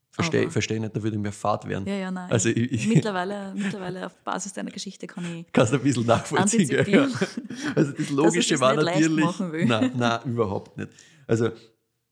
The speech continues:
Speaker 1: er sagt, beim Wein, der Fokus liegt da komplett auf Silvaner.
Speaker 2: Mhm.
Speaker 1: Einfach, weil das in Franken halt die Terroir-Rebsorte schlechthin ist.
Speaker 2: Mhm.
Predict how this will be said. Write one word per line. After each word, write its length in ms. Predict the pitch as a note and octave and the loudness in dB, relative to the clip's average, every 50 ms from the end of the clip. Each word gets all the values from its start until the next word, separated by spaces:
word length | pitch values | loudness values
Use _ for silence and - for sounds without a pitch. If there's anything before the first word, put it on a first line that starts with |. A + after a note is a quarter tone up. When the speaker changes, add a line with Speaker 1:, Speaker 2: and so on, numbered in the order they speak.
| _ _ _ _ _ _ _ _ _ - | _ _ _ _ _ _ _ _ _ -2
Speaker 1:
er 500 | - A#2+ A#2 A2 A2 A2 A2 G#2+ - - _ _ _ _ _ | 2 4 4 4 4 2 -2 -4 -8 -14 _ _ _ _ _
sagt, 380 | - - A#2 A2+ A2+ - - | -6 -2 -2 -2 -2 -4 -4
beim 260 | - A2+ G#2+ A2 G#2+ | -2 -2 -2 -2 -4
Wein, 260 | G2+ G#2 G2+ A2 A#2+ A#2+ | -4 -4 -4 -4 -4 -4
der 80 | A#2+ | -4
Fokus 400 | A#2 - A#2 A#2 A2+ - A2 - | -4 -2 -4 -4 -4 -6 -10 -8
liegt 220 | A#2 A2+ A2+ - - | -8 -8 -6 -4 -4
da 60 | G#2 | -4
komplett 420 | - - G#2 G2+ - A2+ A2 - | -2 -2 -4 -2 -2 -4 -4 -4
auf 80 | - - | -10 -12
Silvaner. 500 | - - G#2+ G2 G2+ G#2 G2 G#2 A#2+ C#3+ | -10 -8 -8 -8 -6 -6 -6 -6 -4 -2
Speaker 2:
Mhm. 340 | A3+ G3 G3 G3+ G#3 A3 - - _ _ _ _ _ _ _ _ _ _ _ - | 0 0 2 2 0 0 -2 -6 _ _ _ _ _ _ _ _ _ _ _ 0
Speaker 1:
Einfach, 280 | - A2 A2 A2 A2+ G2 | 2 2 4 2 0 0
weil 100 | G#2 G#2+ | 0 -4
das 100 | G#2 F#2+ | -4 -4
in 100 | G#2 G2+ | -6 -6
Franken 460 | G2 - G2+ G2+ G#2 G#2 - A2+ G2 | -6 -4 -6 -6 -6 -8 -8 -10 -6
halt 160 | G2+ G2+ G2+ - - _ _ _ _ _ _ _ _ _ _ _ _ - | -4 -6 -6 -6 -8 _ _ _ _ _ _ _ _ _ _ _ _ -4
die 220 | A2 A2 A#2 A2+ | -2 -2 -2 -2
Terroir-Rebsorte 880 | A2+ - G2+ G2 G#2 G#2 G#2 G#2 G#2 G#2+ G#2 G2+ - - G2+ F#2 - - | -4 -6 -6 -6 -6 -8 -8 -8 -8 -8 -8 -8 -6 -6 -6 -6 -8 -10
schlechthin 520 | F#2+ - G2+ G2+ G2 - - - A2 G#2+ B2 | -10 -8 -8 -8 -8 -10 -8 -6 -6 -4 -4
ist. 260 | F3 G3+ - - - | -6 -8 -10 -10 -8
Speaker 2:
Mhm. 220 | G3+ E3+ F3+ G#3+ | -8 -6 -6 -8